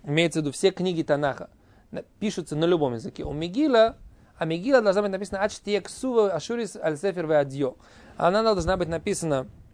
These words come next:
ассирийским письмом, да? И она должна быть написана на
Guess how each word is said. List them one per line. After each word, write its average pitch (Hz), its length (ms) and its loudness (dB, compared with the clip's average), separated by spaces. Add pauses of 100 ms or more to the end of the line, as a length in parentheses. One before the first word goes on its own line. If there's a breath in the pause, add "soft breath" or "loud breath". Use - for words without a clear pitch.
(960)
ассирийским 165 580 0
письмом, 123 460 -10 (260)
да? 190 240 -8 (1300 soft breath)
И 202 320 2
она 151 140 0
должна 165 200 0
быть 165 100 -4
написана 156 480 -4
на 139 480 4